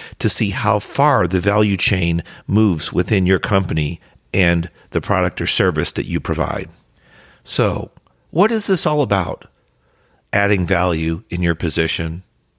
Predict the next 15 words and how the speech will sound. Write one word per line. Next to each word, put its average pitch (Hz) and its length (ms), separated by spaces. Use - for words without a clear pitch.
What 175 200
is 175 140
this - 160
all 135 160
about 107 400
with 87 160
customer 85 480
service? 73 600
It's 123 260
about 135 460
what 92 580
you 160 140
do 104 460
to 98 160
accomplish 107 760